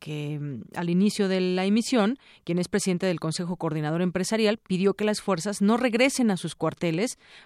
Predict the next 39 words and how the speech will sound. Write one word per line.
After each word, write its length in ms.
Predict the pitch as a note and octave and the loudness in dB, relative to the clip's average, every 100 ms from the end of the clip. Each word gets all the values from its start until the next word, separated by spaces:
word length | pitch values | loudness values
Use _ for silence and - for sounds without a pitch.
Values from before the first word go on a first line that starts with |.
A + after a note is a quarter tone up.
| - | 0
porque 280 | F#3 E3 G3 | 0 4 6
aún 200 | G#3 A#3+ | 8 6
no 80 | |
se 140 | - B3 | 4 4
cuenta 320 | A3 G3 A3+ | 4 4 2
con 180 | G3+ F3 | 0 0
la 80 | E3 | 0
policía 600 | F3 E3+ - G#3 G#3 F#3+ | 0 0 -2 0 0 0
capacitada 880 | F#3+ - E3 - E3 G3 F#3 F#3 | -2 -2 -2 -2 -2 0 0 0
para 380 | - F#3 F3 F3+ | -2 0 2 0
combatir 480 | - E3 D#3 E3+ E3 | -4 -4 -4 -4 -4
el 100 | E3 | -4
crimen 320 | D#3+ D#3 D#3 | -4 -4 -4
organizado 640 | D#3 E3+ G#3 A3+ G3+ G3 | -4 -2 0 4 4 4
y 80 | G3+ | 0
entonces, 460 | G#3+ F3 D#3+ G3+ - - - - - | 0 -2 -2 -2 -4 -10 -20 -20 -2
pues, 140 | G#3 A3 | 2 4
se 120 | G#3+ | 6
dejaría, 800 | G#3 - G#3+ A#3+ B3+ B3+ A#3+ F3+ - - - - - | 4 4 4 6 8 10 8 6 2 -20 -20 -18 -4
em, 560 | F3+ F#3 F#3 F3+ F3+ | 2 4 4 4 2
digamos, 480 | E3+ G3 A3+ B3 A#3 F#3+ | 2 6 8 8 4 4
de 180 | G3 F3+ | 4 6
alguna 320 | F#3 G#3 A#3+ | 6 6 6
manera 320 | G#3 G3 A3 | 6 8 6
desprotegida 1120 | G#3 G3+ - G3+ G3 G3 - C4+ E4 B3+ F3 _ - | 8 6 4 2 4 2 0 0 2 2 0 _ -10
desprotegida 760 | E3 D#3+ F3 - E3 A3+ G#3+ F#3+ | -8 -6 -6 -6 -6 -2 2 2
a 20 | |
la 140 | D#3+ | 2
población, 800 | D#3+ E3 E3 D#3 - G#3 G3+ G3+ | -2 -2 -2 -2 2 4 4 4
a 40 | E3+ | 2
las 240 | D#3 - | 0 -2
empresas 680 | D3+ D3 - G3+ G3+ - F#3 | -6 -4 0 2 2 0 -6
que, 420 | - D#3 C#3 - - | -4 -6 -6 -10 -12
que 140 | - | -6
laboran 560 | D3+ D3+ F#3 G3+ F3+ E3 | -4 0 2 4 2 0
en, 240 | D3 C#3 - | -4 -6 -8
en 520 | D#3 D3 D3 D3 C#3+ | -8 -6 -6 -6 -4
determinados 720 | D#3 - D#3 E3 F3 F3+ F3 | -4 -2 0 2 2 0 0
lugares. 320 | G#3 B3+ A#3+ | 2 2 0